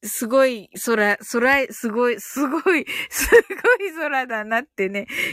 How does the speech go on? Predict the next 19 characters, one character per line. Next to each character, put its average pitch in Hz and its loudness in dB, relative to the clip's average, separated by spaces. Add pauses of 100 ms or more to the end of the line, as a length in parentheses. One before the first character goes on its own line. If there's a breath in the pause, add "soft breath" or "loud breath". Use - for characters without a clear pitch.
言 277 0
っ - -12
て、 220 -4 (160)
だ 220 0
な 240 -2
と 226 -6
思 214 -4
っ 226 -4
て 214 -4
た」 202 -4
っ 190 -12
て - -10
言 190 -4
っ - -12
て - -10
く 196 -8
れ 190 -6
て - -20
て。 170 -10